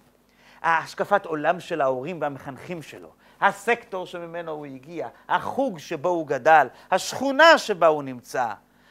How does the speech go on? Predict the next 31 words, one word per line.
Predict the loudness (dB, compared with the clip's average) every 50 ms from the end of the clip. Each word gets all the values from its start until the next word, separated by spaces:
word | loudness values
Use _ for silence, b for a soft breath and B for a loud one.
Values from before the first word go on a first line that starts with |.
| b b
החברים | -18 -18 -16 -18 -18 -16 -16 -16 -16 -14 -14 -14 -14 -16
שלו, | -16 -18 -18 -20 -18 -18 -18 -18 -20 -20 -20 -20 -20 -20 -20 -20 -16 -14
השכנים | -14 -12 -12 -14 -12 -12 -12 -12 -10 -8 -8 -8 -8 -8
שלו. | -10 -10 -12 -12 -10 -12 -14 -14 -16 b b b b b b
אתה | -6 -6 -6
מסתכל | -6 -6 -12 -10 -4 -2 0
על | 0 0 0
זה | -2 -4
בצורה | -6 -6 -10 -10 -6 0 4 4 4
אחרת, | 4 2 -2 -2 -2 -2 -4 b b b b b b b b
אתה | -10 -10 -6
אומר, | -6 -4 -2
"אוי, | 2 4 4 4
ריבונו | 2 -2 -2 -2 -2 -2 -2
של | -6 -8 -6 -4 -2
עולם, | -2 0 0 0 0 -2 b b b b
הוא | 0 2
מתכוון | 2 2 2 4 2 2 2 0 -8 -8 -12
<laughs> | -16 -16
מכל | -16 -8 -2 0 0 0 0
הלב." | -4 -8 -8 -10 -12 -12 -12 -14 B B B B B B
זה | -14 -4 4 6 6
לא | 6 8 10 12 12 12 12 10
משהו | 6 4 2 2 2 0 -8 -12
שהוא | -12 -10 -10 -10 -8
נגדי, | -6 -6 -8 -8 -10 -14 -10 -10 -8 -8 -10 -10
זה | -12 -8
לא | -2 0 0 0 2
משהו | 2 0 0 0 -2 -10 -14
שהוא | -12 -10 -8 -6
לרעתי. | -4 -2 0 2 2 2 0 -2 -6 -6 -6 -6